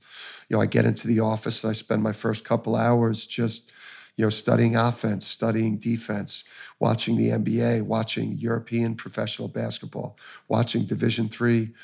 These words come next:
women's team in Wisconsin, looking for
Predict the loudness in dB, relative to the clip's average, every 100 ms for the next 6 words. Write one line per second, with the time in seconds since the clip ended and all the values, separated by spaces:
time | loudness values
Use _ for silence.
0 | -20 -14 2 4 6 2 0 2 2 2
1 | 0 0 -2 0 2 2 0 -2 -2 -6
2 | -18 -16 -4 -2 0 -2 0 2 2 0